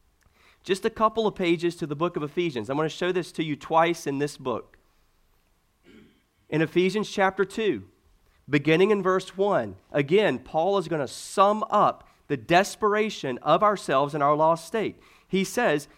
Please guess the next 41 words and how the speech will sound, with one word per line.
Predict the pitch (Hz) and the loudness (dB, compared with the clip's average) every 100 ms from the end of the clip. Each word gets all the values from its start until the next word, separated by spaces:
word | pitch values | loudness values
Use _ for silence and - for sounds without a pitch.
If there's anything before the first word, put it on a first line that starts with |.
| - | -2
"And | 156 160 156 143 - | 2 2 0 -8 -16
you | 117 165 220 | -6 -4 -2
were | 185 160 160 175 185 - 117 107 | -2 2 2 2 -2 -10 -20 0
dead | 160 226 117 107 - | 6 6 4 -2 -4
in | 143 | -2
the | 147 | -2
trespasses | - 196 190 - 123 113 131 127 | 0 -2 0 2 2 2 -4 -4
and | 139 | -4
sins | - 165 107 98 | -2 -2 -2 -6
in | - 127 | -8 -4
which | 123 131 139 | -4 -4 -4
you | 135 | -4
once | 139 139 | -4 -4
walked, | 180 185 - _ _ _ _ _ _ _ | -6 -6 -10 _ _ _ _ _ _ _
following | - 131 135 139 | 4 6 6 2
the | 139 | -2
course | 135 160 151 | -2 -2 -2
of | 156 | -4
this | 160 - | -6 -2
world, | 196 123 | 0 0
following | - 139 135 139 143 | 0 4 4 4 0
the | 143 | -2
prince | 143 175 175 160 | -2 -2 -2 -4
of | |
the | 127 | -8
power | - 135 139 147 | 0 4 4 2
of | 156 | 0
the | 165 190 | 0 0
air, | 196 101 - _ _ _ _ - | 0 -4 -10 _ _ _ _ -8
the | |
spirit | 147 - 151 175 180 | -6 -2 2 2 2
that | 147 | -2
is | 131 | 0
now | 147 151 | 4 4
at | 165 | 4
work | 151 196 165 | 2 0 0
in | 139 | -4
the | 143 | -4
sons | - 170 135 | 0 0 0
of | 123 | -2
disobedience, | 135 143 156 165 156 117 90 - - | -4 -6 -4 -2 -2 -4 -6 -16 -20